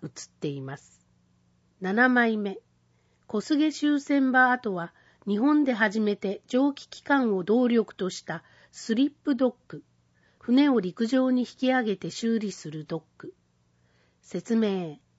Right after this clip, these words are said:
小菅終戦場の機械小屋は、レンガと木を組み合わせた作りです。その小屋に向かって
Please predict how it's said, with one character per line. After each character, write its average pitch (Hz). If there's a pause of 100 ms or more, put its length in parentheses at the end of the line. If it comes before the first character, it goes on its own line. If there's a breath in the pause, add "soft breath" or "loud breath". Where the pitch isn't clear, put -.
(760)
小 202
菅 294
終 285
戦 269
場 240
の 226
機 -
械 247
小 196
屋 165
は、 156 (380 soft breath)
レ 254
ン 302
ガ 254
と 220
木 285
を 277
組 226
み 254
合 262
わ 262
せ 214
た 170
作 -
り 165
で 139
す。 - (540 soft breath)
そ 254
の 285
小 285
屋 285
に 269
向 196
か 214
っ -
て -